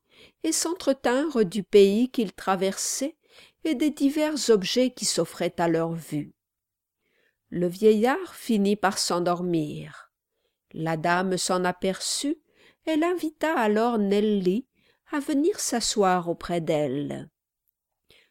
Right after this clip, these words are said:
Eh bien, mon enfant, » dit-elle, « comment trouvez-vous cette manière de voyager ? » « Fort agréable, madame, » répondit Nelly. « Oui, »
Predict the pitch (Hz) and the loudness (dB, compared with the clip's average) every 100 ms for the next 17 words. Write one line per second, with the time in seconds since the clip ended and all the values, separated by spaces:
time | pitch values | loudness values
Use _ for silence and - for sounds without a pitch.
0 | _ _ 294 220 240 247 240 226 226 - | _ _ -2 4 6 6 4 2 0 0
1 | 240 233 - _ _ _ _ _ 196 175 | 0 0 -6 _ _ _ _ _ -14 -12
2 | - 196 180 175 170 - _ _ _ - | -2 0 2 0 -4 -10 _ _ _ 4
3 | 240 233 226 240 208 220 202 247 247 226 | 6 6 4 4 8 8 8 2 2 2
4 | 214 220 220 226 220 208 226 220 220 196 | 2 4 6 6 4 4 4 6 4 2
5 | 262 381 _ _ _ _ _ _ - - | 0 0 _ _ _ _ _ _ -20 -2
6 | 254 220 240 226 240 233 247 247 226 214 | -2 2 0 2 2 4 2 4 4 4
7 | 202 208 202 196 185 214 _ _ _ _ | 2 2 0 -2 -6 -10 _ _ _ _
8 | 175 180 180 175 175 170 175 175 175 170 | -10 -4 -4 0 -2 0 0 2 2 2
9 | 165 160 160 _ _ _ _ _ _ _ | 0 -4 -6 _ _ _ _ _ _ _
10 | _ 320 359 339 | _ 2 4 4